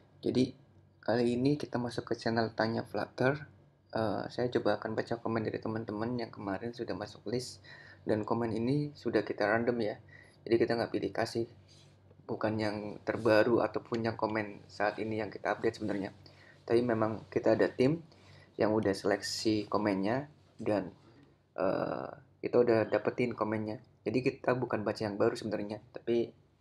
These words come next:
dari tim dia udah seleksi dan saya suruh baca dari komen, eh, si Andi Fadila,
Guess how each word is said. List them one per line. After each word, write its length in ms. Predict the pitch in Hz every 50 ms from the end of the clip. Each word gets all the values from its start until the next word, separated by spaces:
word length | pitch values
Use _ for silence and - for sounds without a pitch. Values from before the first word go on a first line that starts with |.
| _
dari 400 | _ - - - - 107 107 110
tim 340 | - - 127 127 135 135 135
dia 140 | 127 120 113
udah 160 | 110 107 107
seleksi 480 | - - 104 98 - - - 131 123 -
dan 240 | 90 92 95 - -
saya 240 | - - 92 117
suruh 160 | 120 120 110 107
baca 400 | 104 104 98 98 - 123 117 110
dari 160 | 104 95 98
komen, 400 | - - 101 95 104 104 101 107 - - - - - - - - - - _
eh, 160 | - 101 110
si 340 | 113 - - 110 107 104 90 - - - -
Andi 240 | - 110 107 98 98
Fadila, 560 | 110 - 101 98 95 98 - 104 110 120 143